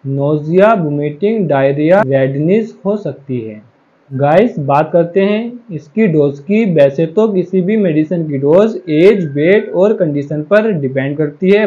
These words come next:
बात करते हैं इसकी general adult dose के बारे में। छः month से लेकर एक year तक के बच्चे को फ़ाइव एम एल दी जाती है।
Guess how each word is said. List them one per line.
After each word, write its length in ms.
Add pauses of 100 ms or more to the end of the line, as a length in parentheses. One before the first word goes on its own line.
बात 280
करते 340
हैं 280
इसकी 480 (340)
general 440
adult 320
dose 160
के 140
बारे 300
में। 220 (640)
छः 260
month 260
से 300
लेकर 600 (420)
एक 380
year 280 (180)
तक 220
के 140
बच्चे 420
को 220 (720)
फ़ाइव 360
एम 240
एल 140
दी 220
जाती 380
है। 200